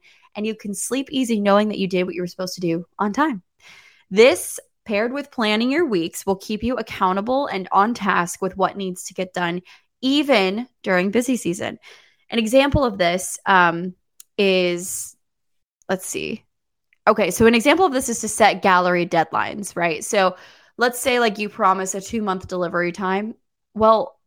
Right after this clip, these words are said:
you wanna plan for maybe, like, a one-month actual delivery because you tell the client two months, but you wanna over-deliver and wow your clients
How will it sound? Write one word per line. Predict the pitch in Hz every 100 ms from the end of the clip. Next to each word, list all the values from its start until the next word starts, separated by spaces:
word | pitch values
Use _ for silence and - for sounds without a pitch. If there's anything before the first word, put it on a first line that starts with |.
| _
you | 208 220
wanna | 220 262
plan | 330 - 202 185
for | 196
maybe, | 180 170 190
like, | 208 247
a |
one-month | 285 370 285 190
actual | - 185 202 208 175
delivery | 175 170 165 185 175
because | 190 202 180
you | 180
tell | - 226 240
the | 226
client | - 196 180 175 _ _ _ -
two | 180
months, | 233 175 175 -
but | 190
you | 185
wanna | 175 165
over-deliver | 170 170 175 165 160 160
and | 156 175
wow | 170 180
your | 180
clients | - 233 190 - - -